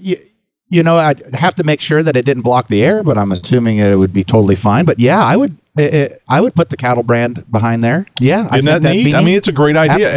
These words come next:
Speaker 1: Absolutely.
Speaker 2: and you, it, you're, you're basically putting it in, in, in the face of everybody that you're driving down the road on the, uh, the people that are driving the opposite way, which is really, really cool.
Speaker 1: Right.
Speaker 2: So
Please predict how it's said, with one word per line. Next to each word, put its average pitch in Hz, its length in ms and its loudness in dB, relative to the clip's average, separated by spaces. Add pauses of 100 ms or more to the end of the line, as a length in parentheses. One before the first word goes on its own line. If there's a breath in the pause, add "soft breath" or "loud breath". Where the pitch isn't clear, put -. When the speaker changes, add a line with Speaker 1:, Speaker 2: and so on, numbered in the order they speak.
Speaker 1:
Absolutely. - 180 -2
Speaker 2:
and 165 120 0
you, 160 120 0
it, 156 160 -2
you're, 143 160 0 (100)
you're 147 140 2
basically 180 420 0
putting 151 380 0
it 135 100 0
in, 139 240 0
in, 131 360 -4
in 127 140 0
the 110 100 2
face 180 440 0
of 123 140 2
everybody 131 420 2
that 123 220 0
you're 120 80 2
driving 123 500 2
down 113 280 2
the 117 80 2
road 135 360 2
on 113 140 0
the, 110 180 -2
uh, 101 60 -4
the 113 180 -4
people 120 260 0
that 117 100 0
are 110 40 4
driving 113 200 2
the 110 80 0
opposite 120 340 0
way, 139 300 -2 (240 loud breath)
which 151 180 0
is 123 140 0
really, 123 240 2
really 113 240 0
cool. 151 340 0 (160 loud breath)
Speaker 1:
Right. 120 260 0
Speaker 2:
So 139 280 0